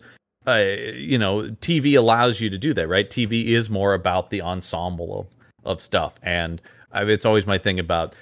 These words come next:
however good a plot of a T V show is, the reason we would come back week to week is because we love the people, more so than s-, the story needs to be good too, but it really is about, "I wanna see my friends again," or the fact that you can take an entire episode to do,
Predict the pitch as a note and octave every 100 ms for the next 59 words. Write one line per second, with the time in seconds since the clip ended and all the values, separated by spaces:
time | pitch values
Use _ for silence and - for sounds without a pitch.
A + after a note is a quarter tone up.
0 | _ A#2 B2 A2+ A2 G2 - G2 F#2+ E2+
1 | - G#2+ G2 G2 - D#2+ E2 - G2 B2+
2 | A#2 G#2 F#2+ F#2+ - F#2+ F#2+ F2+ G#2 G#2
3 | - F#2+ G2+ F#2+ - A#2 G2+ G#2 - G2
4 | F#2 F2+ F2 E2+ - - D3 - D#2+ -
5 | - _ _ _ _ - C3+ G#3+ A#3 D#3
6 | A#2+ G2 F#2+ - G#2 G#3 G#3+ E3 A#2 A#2+
7 | G#2+ F#2+ - A#2 F2+ F#2+ A2 C#3+ B2+ A#2
8 | G#2+ F#2+ F2 E2+ E2 F#2 G#2 F#2+ A2+ G2
9 | F2+ - F#2+ F#2 F2 F2+ E2+ - - -
10 | A#3+ C4 - D3+ D#3 D3+ C#3+ C#3 C3 -
11 | - D#3+ G#3+ - B2 A#2 - A2 G#2+ G#2
12 | - - F#2 F2 F#2 - - _ _ -
13 | C3 G2+ A2+ A2 G#2+ G#2